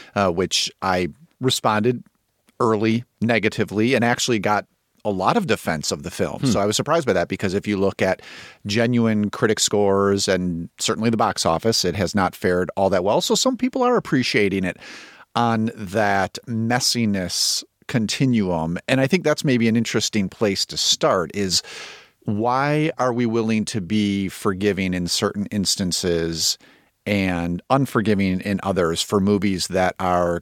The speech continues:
Speaker 1: creatively messy? And I'm
Speaker 2: Mm-hmm.
Speaker 1: asking that of myself
Speaker 2: Yeah,
Speaker 1: as
Speaker 2: you're
Speaker 1: well,
Speaker 2: guilty
Speaker 1: because
Speaker 2: of
Speaker 1: I've
Speaker 2: that
Speaker 1: certain-,
Speaker 2: too.
Speaker 1: <laughs> I've certainly defended movies that people think are insane messes. I guess what held me back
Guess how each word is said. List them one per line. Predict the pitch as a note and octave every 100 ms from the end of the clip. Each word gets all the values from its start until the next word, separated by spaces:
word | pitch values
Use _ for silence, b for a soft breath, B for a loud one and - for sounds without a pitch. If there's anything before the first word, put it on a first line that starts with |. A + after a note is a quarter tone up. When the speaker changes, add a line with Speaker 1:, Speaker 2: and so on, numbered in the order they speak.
| -
Speaker 1:
creatively | - A2 G#2+ G2+ F#2+
messy? | F2+ E2+ - - - -
And | G#2+
I'm | G#2
Speaker 2:
Mm-hmm. | C#3+
Speaker 1:
asking | - A#2
that | G#2+
of | F#2
myself | F2+ F2+ - G#2+
Speaker 2:
Yeah, | F2+
Speaker 1:
as | F#2
Speaker 2:
you're | A2
Speaker 1:
well, | F#3
Speaker 2:
guilty | C#3 A#2+
Speaker 1:
because | A#2+
Speaker 2:
of |
Speaker 1:
I've | B2+
Speaker 2:
that | G#2
Speaker 1:
certain-, | F2 G2 G2
Speaker 2:
too. | -
Speaker 1:
<laughs> |
I've | - D#3
certainly | - A3+ F3 F#3+
defended | D3 - C#3 A#2+ G2+
movies | G#2+ G2 G2+ - B B B B -
that | A#2+
people | - G#2+ - G2
think | G#2 F2+ -
are | G2+ F#2+
insane | G#2+ F#2+ F2+ G2+ F#2+ F2
messes. | F2 F2+ - E2 D#2+ B B B B
I | B2+
guess | D3 F#3+
what | G3
held | C#3 C#3 A#2
me | G#2+
back | F2 G#2 G#2 G#2